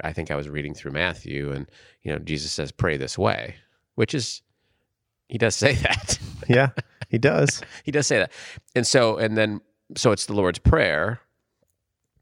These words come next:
Speaker 1: and what I tend to do with it is,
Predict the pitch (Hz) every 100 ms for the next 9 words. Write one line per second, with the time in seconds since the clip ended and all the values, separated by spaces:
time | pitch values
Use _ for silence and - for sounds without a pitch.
0 | _ - _ _ - 110 101 92 92 87
1 | - _ _ _ _ _ _ - 92 98
2 | 92 87 87 104 - 107 87 78 76 110
3 | 110 87 82 69 78 76 82 - 85 80
4 | 80 78 - -